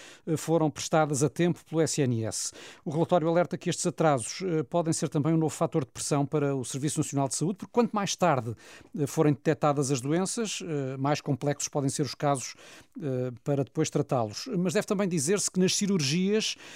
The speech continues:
eh, os indicadores melhoraram ligeiramente. Cerca de dois terços dos doentes são operados dentro do prazo legal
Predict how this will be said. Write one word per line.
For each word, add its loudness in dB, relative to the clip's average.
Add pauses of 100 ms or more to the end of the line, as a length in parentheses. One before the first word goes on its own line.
(220)
eh, 4
os -2
indicadores -2
melhoraram 4
ligeiramente. 2
Cerca -2
de -10
dois 0
terços -4
dos -2
doentes 0
são 2
operados 2
dentro -2
do -4
prazo 0
legal 2